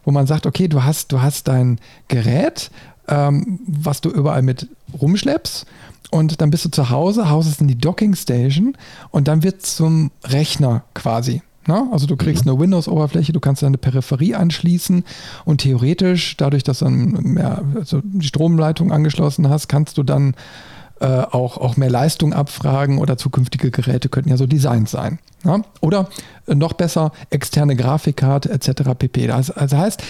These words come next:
Speaker 1: deine Haupthardware wird kleiner, bleibt mobil, und wenn du an einen Ort kommst, wie zu Hause, in deinem Büro oder wie auch immer,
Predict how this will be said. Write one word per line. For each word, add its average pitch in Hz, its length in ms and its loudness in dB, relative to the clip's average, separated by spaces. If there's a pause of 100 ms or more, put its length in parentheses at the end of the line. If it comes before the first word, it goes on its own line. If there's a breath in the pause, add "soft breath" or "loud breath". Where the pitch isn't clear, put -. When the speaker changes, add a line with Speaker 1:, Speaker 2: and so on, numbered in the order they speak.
(100)
Speaker 1:
deine 131 320 0
Haupthardware 170 920 0
wird 127 220 -2
kleiner, 151 680 0 (600 loud breath)
bleibt 135 280 0
mobil, 143 640 2 (360 loud breath)
und 147 120 2
wenn 160 140 2
du 147 340 0
an 135 140 2
einen 135 240 0
Ort - 320 -2
kommst, 196 280 0
wie 170 80 0
zu 120 200 0
Hause, 175 240 2
in 156 80 2
deinem 131 160 2
Büro 131 320 0
oder 190 200 0
wie 143 120 0
auch 143 100 -6
immer, 214 380 2